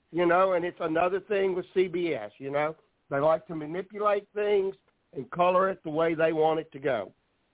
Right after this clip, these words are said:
And it's, it's been a, a, a ridiculous edit. It's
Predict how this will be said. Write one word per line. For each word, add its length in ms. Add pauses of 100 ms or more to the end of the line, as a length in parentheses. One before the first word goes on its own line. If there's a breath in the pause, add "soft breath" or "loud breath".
(240)
And 440 (1300)
it's, 240 (400)
it's 200
been 240
a, 80 (120)
a, 200 (840)
a 80
ridiculous 720 (100)
edit. 340 (180)
It's 160